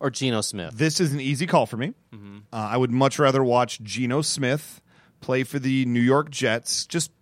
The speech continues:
Speaker 2: that the storylines around this team are just insane.
Speaker 1: Yeah.
Speaker 2: And also the fact that I cannot watch Terrell Pryor play more than five minutes at a time without throwing up all over myself.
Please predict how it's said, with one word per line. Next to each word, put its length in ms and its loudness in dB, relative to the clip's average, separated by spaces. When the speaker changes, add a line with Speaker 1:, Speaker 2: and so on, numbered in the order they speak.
Speaker 2:
that 200 0
the 60 -8
storylines 680 0
around 220 2
this 140 -4
team 220 -2
are 60 0
just 260 -2
insane. 1080 -2
Speaker 1:
Yeah. 240 -2
Speaker 2:
And 140 2
also 340 6
the 80 2
fact 280 2
that 140 -4
I 160 2
cannot 400 0
watch 340 0
Terrell 340 2
Pryor 400 2
play 680 -2
more 180 0
than 120 0
five 280 0
minutes 240 -4
at 80 -2
a 40 -4
time 260 0
without 300 0
throwing 520 2
up 140 2
all 160 0
over 160 -4
myself. 540 -8